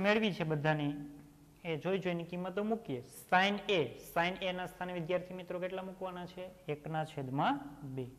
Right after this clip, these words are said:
ગુણાકારની નિશાની into એટલે cos C, cos C બરાબર જુઓ જોઈએ કેટલા છે? એકના છેદમાં બે. ખ્યાલ આવે છે બધાને?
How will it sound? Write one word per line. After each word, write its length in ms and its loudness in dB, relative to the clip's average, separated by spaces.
ગુણાકારની 760 6
નિશાની 440 0
into 240 -2
એટલે 260 -4
cos 380 6
C, 160 6
cos 220 2
C 160 0
બરાબર 440 4
જુઓ 180 0
જોઈએ 220 0
કેટલા 240 -2
છે? 100 -8
એકના 420 -2
છેદમાં 440 0
બે. 80 0
ખ્યાલ 180 8
આવે 180 10
છે 60 0
બધાને? 320 4